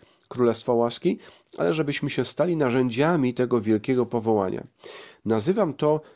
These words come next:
paradygmatem totalnego zaangażowania. Paradygmat totalnego zaangażowania. Czyli wszyscy Boży ludzie otrzymali wezwanie do służby i każdy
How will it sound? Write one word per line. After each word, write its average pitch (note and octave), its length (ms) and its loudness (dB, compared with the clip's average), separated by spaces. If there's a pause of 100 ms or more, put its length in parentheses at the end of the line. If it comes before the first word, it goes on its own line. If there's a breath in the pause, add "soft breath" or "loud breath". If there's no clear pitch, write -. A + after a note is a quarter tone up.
(160)
paradygmatem D3 1080 0
totalnego C#3+ 880 0
zaangażowania. A#2 1200 -2 (720)
Paradygmat A2+ 720 -4
totalnego A2+ 640 0
zaangażowania. F#2+ 760 -2 (420 loud breath)
Czyli B2+ 300 -2 (220 loud breath)
wszyscy A3 380 -4
Boży D#3+ 280 0
ludzie A#2+ 380 0
otrzymali C#3+ 720 0
wezwanie B2+ 680 0
do A2 160 0
służby A2 640 -2 (580 loud breath)
i B3 180 -2
każdy D#3+ 640 0